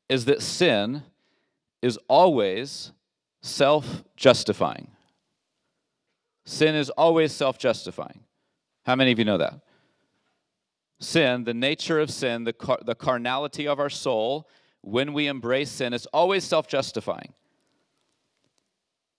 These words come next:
Our natural carnal man will always turn to give reasons, context, and excuses for why and how our behavior was justified,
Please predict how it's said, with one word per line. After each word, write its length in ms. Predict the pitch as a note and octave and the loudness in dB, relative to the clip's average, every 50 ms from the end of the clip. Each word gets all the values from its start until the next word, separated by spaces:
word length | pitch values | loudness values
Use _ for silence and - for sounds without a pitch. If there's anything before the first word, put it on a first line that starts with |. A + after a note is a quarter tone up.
| _ _ - - | _ _ -4 -2
Our 100 | B2 B2+ | -2 0
natural 480 | B2+ C3+ D3 E3 - - - F3+ F3 | 0 0 -2 -2 -4 -4 -2 -2 -2
carnal 400 | F3 - - D3+ D3+ D#3 D#3 D#3 | -2 -2 0 0 0 2 0 -4
man 240 | D3 C#3 C3+ C3 B2 | -4 -2 -4 -4 -2
will 200 | A#2 B2+ C3 _ - | -2 -4 -4 _ -2
always 800 | - C#3+ E3+ F#3+ E3+ C3+ A2+ A2 B2 D3 E3+ E3 - - - - _ _ _ _ _ _ _ _ _ _ _ - - | 0 2 2 2 2 0 0 0 -2 -4 -6 -8 -12 -14 -16 -18 _ _ _ _ _ _ _ _ _ _ _ -6 -2
turn 400 | - D#3 D#3+ D3 C#3+ C3+ C3 B2 | 0 2 2 2 2 0 -2 -2
to 160 | - C#3 B2+ | -2 -2 -2
give 320 | A2+ B2+ B2 A#2 G#2 G#2 | 2 2 0 0 0 -2
reasons, 760 | A2 B2+ D3 F3+ F#3+ F3 G#3 G3 G3 G3 F3+ - - - - _ _ _ _ _ _ _ _ _ _ _ _ _ - | 0 2 2 2 2 0 -2 -4 -4 -8 -10 -10 -10 -12 -14 _ _ _ _ _ _ _ _ _ _ _ _ _ -4
context, 880 | A#2 D#3 D#3+ E3+ F3 - - E3 D3 C3+ - - - - - - - _ _ _ _ _ _ _ - | 2 2 2 2 2 2 4 4 4 2 0 -6 -8 -8 -10 -12 -16 _ _ _ _ _ _ _ 0
and 120 | C3 C#3 C3+ | 2 4 4
excuses 920 | C3 - - - - - - D3+ E3 D3+ - G#2+ F#2 C#2+ - - - - - _ _ _ _ _ _ _ _ _ _ _ _ _ | 4 2 -2 -6 -4 2 4 4 4 4 2 -2 -4 -4 -4 -10 -12 -12 -14 _ _ _ _ _ _ _ _ _ _ _ _ _
for 120 | - B2+ A2+ | -4 -4 -2
why 640 | G#2+ G2+ A#2 B2+ C#3 D#3 D#3+ E3 E3+ E3 E3 - - | -2 0 2 2 2 2 0 0 -2 -2 -4 -6 -8
and 160 | - B2+ A#2+ - | -10 -10 -10 -10
how 460 | - - D#3+ D3+ C#3+ A#2+ A2 G#2+ G2 | -10 -6 -4 -2 0 0 0 0 0
our 140 | D2 A2+ A#2 | -2 -4 -4
behavior 600 | G#2+ A#2 A#2 A#2 C3 B2+ C#3 C#3 B2+ C#3+ C3 A#2+ | -4 -6 -6 -4 -2 -2 -2 -2 -4 -4 -2 0
was 180 | A#2+ A2 G2 | -2 -2 -2
justified, 760 | - A#2+ B2+ C3+ - - D3 C#3 - D3 C#3 D3 D3 D#3 D3+ | -2 -2 -2 -2 -2 -8 -10 -4 -2 -2 -2 -2 -4 -6 -10